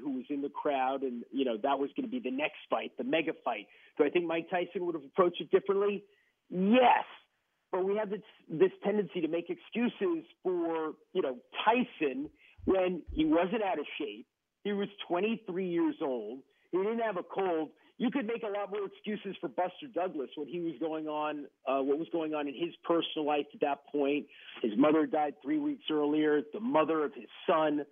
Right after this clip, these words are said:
uh, ha-, was seriously sick as well. There were a lot of bad things going on in his life. He used all those things, uh, to motivate him, to inspire him.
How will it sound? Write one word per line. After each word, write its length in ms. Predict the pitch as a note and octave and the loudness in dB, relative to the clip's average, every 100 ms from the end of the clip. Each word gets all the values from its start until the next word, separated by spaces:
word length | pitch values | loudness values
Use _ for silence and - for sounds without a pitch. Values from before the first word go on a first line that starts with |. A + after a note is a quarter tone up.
| _ | _
uh, 480 | - - C3 C3 A#2 - | -2 4 6 6 6 2
ha-, 260 | - D3 - | 2 2 2
was 180 | - C3 - - | 0 0 -4 2
seriously 640 | F3 E3 D#3 - C#3+ - - F#3 | 6 6 4 0 -4 -4 0 4
sick 200 | D#3+ - | 4 2
as 140 | D3 A2+ | -2 0
well. 300 | D#3+ D#3 D3+ | 0 2 0
There 140 | E3 | -2
were 100 | E3 | 0
a 40 | E3+ | 0
lot 200 | G3+ G#3+ | 0 0
of 80 | |
bad 280 | G#3 F#3+ F#3 | -2 -4 -4
things 180 | F#3+ E3+ - | -6 -6 -6
going 220 | E3 D#3+ | -6 -6
on 120 | D#3 | -6
in 80 | C#3+ | -6
his 200 | G3 A3+ | -6 -4
life. 200 | F3+ E3 - - _ | -4 -4 -6 -20 _
He 120 | - | 4
used 300 | A#3+ A#3+ G#3+ | 8 8 6
all 180 | G3+ F3+ | 4 4
those 200 | E3 E3+ - | 0 -4 -4
things, 300 | E3 D#3 D#3 - _ _ _ _ _ _ | -6 -6 -8 -12 _ _ _ _ _ _
uh, 160 | C#3+ C#3 | -2 -2
to 140 | C#3+ | -2
motivate 520 | D3 F3 F3+ F3 E3+ | 2 4 2 0 -4
him, 300 | C#3 E3 E3 - _ _ - | -4 -6 -8 -14 _ _ 2
to 120 | E3+ | 4
inspire 640 | D#3+ - - F#3+ F#3+ D3+ | 4 -2 -2 0 -2 -4
him. 200 | B2 A#2+ | -6 -12